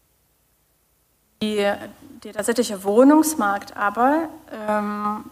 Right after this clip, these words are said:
ist so, dass es viele, äh, Häuser und Wohnungen gibt es, gibt mit vier Räumen oder mehr und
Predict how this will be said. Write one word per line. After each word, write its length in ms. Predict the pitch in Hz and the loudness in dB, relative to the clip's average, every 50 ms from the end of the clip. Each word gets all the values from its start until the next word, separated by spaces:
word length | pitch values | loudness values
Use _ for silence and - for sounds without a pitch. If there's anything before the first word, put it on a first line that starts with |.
| - _ _ | -20 _ _
ist 280 | - 254 254 - 254 - | -4 -2 -2 -2 0 0
so, 200 | 262 262 294 311 | 2 2 2 2
dass 340 | 294 285 233 226 226 - | 2 0 -2 -2 -2 -6
es 260 | 226 208 - - - - | -6 -6 -4 -4 -4 -6
viele, 380 | - - - 262 320 294 277 | -6 2 4 6 6 8 6
äh, 560 | 254 240 233 220 214 220 226 - - 202 196 190 - - _ - - | 4 4 4 0 0 -2 -4 -8 -8 -10 -10 -12 -14 -20 _ -6 2
Häuser 460 | - 220 254 269 269 277 269 262 254 - | 4 4 4 6 6 6 6 6 6 4
und 180 | 208 202 202 | 0 -6 -8
Wohnungen 400 | 202 202 214 233 269 285 269 269 | -10 -6 0 2 4 4 4 4
gibt 280 | 262 269 269 269 - - | 2 0 -2 -2 0 2
es, 280 | 269 277 277 277 - - - - - - _ _ - | 2 2 2 0 -8 -14 -18 -20 -20 -20 _ _ 2
gibt 280 | - 254 254 262 - | 2 2 2 2 -4
mit 120 | 220 202 - | -6 -6 -6
vier 460 | - - - 240 226 240 233 226 214 | -10 -12 -10 0 2 4 6 6 4
Räumen 360 | 208 220 214 214 214 208 208 | 6 6 6 4 4 2 -4
oder 160 | 214 196 196 190 | -8 -10 -12 -12
mehr 420 | 190 190 196 208 240 269 320 359 330 294 - - - - - - - _ _ _ _ _ | -14 -14 -4 0 0 0 0 0 -4 -10 -16 -20 -20 -20 -20 -20 -20 _ _ _ _ _
und 300 | - 214 220 233 226 | 0 2 2 2 0